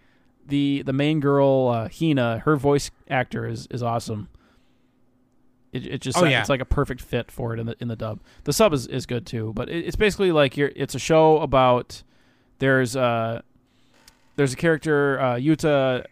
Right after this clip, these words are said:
Speaker 1: Narukama spends his days preparing for university exams, and young girl Hina suddenly appears, proc-, proc-, proclaiming herself <laughs> the god of omniscience,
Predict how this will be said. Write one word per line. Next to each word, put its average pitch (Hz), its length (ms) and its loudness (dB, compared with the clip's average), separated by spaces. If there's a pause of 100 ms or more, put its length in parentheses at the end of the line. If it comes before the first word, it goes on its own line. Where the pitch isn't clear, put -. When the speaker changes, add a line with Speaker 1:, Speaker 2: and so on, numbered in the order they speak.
(120)
Speaker 1:
Narukama 127 520 0
spends 127 340 -2
his 123 80 -6
days 120 260 -4
preparing 123 440 -4
for 127 120 -12
university 127 480 -2
exams, 123 680 -4 (420)
and 120 240 -4
young 143 160 2
girl 143 220 2
Hina 170 420 0
suddenly 135 580 -2 (520)
appears, 160 420 0
proc-, - 300 -10
proc-, 147 560 -2
proclaiming 170 360 -2
herself 147 440 2
<laughs> - 60 0
the 190 80 6
god 175 340 6
of 156 120 4
omniscience, 139 680 -2